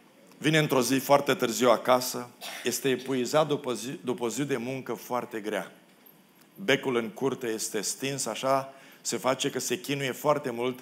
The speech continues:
să nimerească cheia în ială. Își găsește soția pe Gina,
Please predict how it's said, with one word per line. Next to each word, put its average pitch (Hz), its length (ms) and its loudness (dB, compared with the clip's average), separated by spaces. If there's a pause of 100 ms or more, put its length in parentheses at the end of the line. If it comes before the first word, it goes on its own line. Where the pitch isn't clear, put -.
(300)
să - 200 -2
nimerească 117 540 2
cheia 120 360 -2
în 117 80 -4
ială. 101 460 0 (1000)
Își 147 140 -4
găsește 185 440 4
soția 107 560 -2
pe 127 240 -4
Gina, 104 480 -2